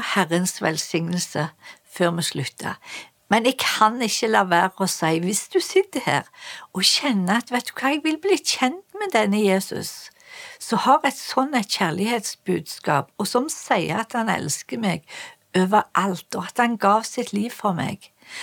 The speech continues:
så kan du bare ta imot han der du sitter. Du kan si, "Her er jeg med hele meg.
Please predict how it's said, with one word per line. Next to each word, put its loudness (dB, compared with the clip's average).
så -4
kan 2
du 4
bare 4
ta 4
imot -4
han 0
der 4
du -6
sitter. -4
Du -8
kan -4
si, 0
"Her 4
er 2
jeg 0
med 4
hele 2
meg. -2